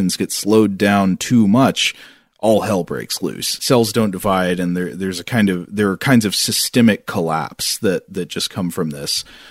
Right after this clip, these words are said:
So heavy water makes for a very strange and pe-, a peculiar type of poison. You know, from everything I've been reading, it's something that is usually harmless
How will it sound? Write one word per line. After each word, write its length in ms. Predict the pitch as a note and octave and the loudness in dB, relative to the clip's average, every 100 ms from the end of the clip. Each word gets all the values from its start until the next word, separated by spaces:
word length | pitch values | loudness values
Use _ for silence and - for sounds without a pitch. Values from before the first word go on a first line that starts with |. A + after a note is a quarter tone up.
| - - | -20 -4
So 140 | - B2 | 0 2
heavy 300 | C3+ A#3 F3 | 4 4 6
water 360 | B2+ F#3+ C#3 | 6 4 4
makes 300 | G#2 A#2 - | 4 2 0
for 180 | - A2 | 0 0
a 60 | G2 | 2
very 240 | B2 C3+ | 2 2
strange 720 | - - A2+ A#2+ C#3+ C#3+ A2+ | 0 -2 2 2 4 2 2
and 160 | G#2 F#2+ | -2 -6
pe-, 300 | - - G2+ | -10 -6 -4
a 80 | F2 | -4
peculiar 640 | - - - E3+ D#3+ F#2+ | -8 -4 2 4 4 0
type 260 | - A2+ - | 0 -2 -4
of 140 | - | -10
poison. 520 | G#2+ D#3+ D3+ - C2 | -2 2 2 0 -8
You 140 | F#2 E2+ | -6 -6
know, 80 | |
from 180 | - A#2 | 0 4
everything 400 | C#3+ E3+ C3+ B2 | 4 2 2 2
I've 140 | A2 G2 | 4 2
been 140 | F#2+ | 2
reading, 340 | C3 E3 A2 | 4 4 2
it's 140 | F#2 - | 0 0
something 380 | B2 A2 A2 G#2 | 0 2 4 4
that 180 | G2 | 2
is 180 | G2+ F#2+ | -2 -4
usually 460 | G#2+ F3 F#3 D#3 B2 | 2 4 4 4 2
harmless 800 | - D3+ D#3 C#3+ F#2+ E2+ - | 0 0 4 4 4 2 -2